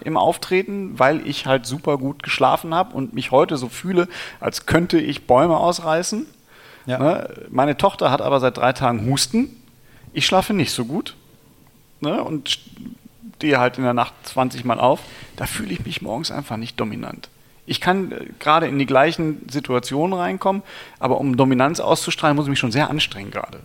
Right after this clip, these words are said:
Speaker 2: Mhm.
Speaker 1: Ne? Und ich glaube, allein da schon ist, wird's dann halt sehr schwer, äh,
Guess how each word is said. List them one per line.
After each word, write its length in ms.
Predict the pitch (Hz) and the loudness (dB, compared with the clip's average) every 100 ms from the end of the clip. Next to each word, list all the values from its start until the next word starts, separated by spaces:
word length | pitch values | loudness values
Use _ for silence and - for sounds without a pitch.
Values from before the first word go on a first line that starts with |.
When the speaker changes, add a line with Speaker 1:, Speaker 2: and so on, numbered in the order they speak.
| - - | -20 -12
Speaker 2:
Mhm. 300 | 117 120 127 - - - - _ - | -8 -6 -8 -12 -20 -20 -20 _ -12
Speaker 1:
Ne? 180 | 123 156 | -2 0
Und 240 | 175 156 - - - - - | 0 -4 -10 -14 -14 -14 -8
ich 100 | 123 | 2
glaube, 300 | 139 143 156 | 6 6 6
allein 280 | 139 139 143 | 6 6 8
da 200 | 143 170 | 8 8
schon 220 | 170 123 | 6 2
ist, 260 | 120 - 127 | 0 -4 -2
wird's 300 | 139 - - | -2 -2 -2
dann 200 | 135 127 | 0 4
halt 220 | 131 123 | 2 2
sehr 160 | 127 123 | 2 4
schwer, 420 | - 110 117 120 - - - | 4 4 6 4 2 -10 -18
äh, 640 | - - 52 50 50 50 | -12 -4 -2 0 -2 -4